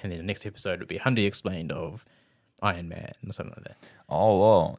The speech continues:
Speaker 2: That's something that you can look forward to.
Speaker 1: Yeah.
Speaker 2: Underscore Peter.
Speaker 1: You just get, get, get the hot scoops on this, on this podcast,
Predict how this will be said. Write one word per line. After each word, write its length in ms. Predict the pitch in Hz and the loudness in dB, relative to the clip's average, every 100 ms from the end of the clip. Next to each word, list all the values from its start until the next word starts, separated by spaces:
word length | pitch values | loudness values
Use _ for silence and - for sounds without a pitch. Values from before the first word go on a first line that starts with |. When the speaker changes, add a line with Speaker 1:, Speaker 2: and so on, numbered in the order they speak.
| - | 0
Speaker 2:
That's 200 | 95 - | 0 0
something 380 | - 104 101 98 | 0 2 4 4
that 80 | |
you 80 | 92 | 2
can 320 | - 95 82 - | 2 2 2 0
look 140 | 101 | -2
forward 400 | - 113 131 - | 4 8 8 8
to. 320 | - 90 82 92 | 4 4 2 0
Speaker 1:
Yeah. 300 | 135 151 - | 0 -2 4
Speaker 2:
Underscore 420 | 107 101 - 95 87 | 8 8 6 2 4
Peter. 240 | 95 104 | 4 6
Speaker 1:
You 60 | 165 | 6
just 180 | - | 4
get, 200 | 185 147 | 4 0
get, 200 | - 143 139 | -2 -4 -2
get 320 | 151 - 135 | -4 -6 -10
the 60 | |
hot 260 | - 175 - | 0 2 2
scoops 340 | - 165 165 | 2 4 4
on 140 | 151 135 | 4 6
this, 220 | 120 - | 4 4
on 140 | 123 123 | 2 2
this 120 | 113 | 2
podcast, 380 | - 147 - | 4 4 10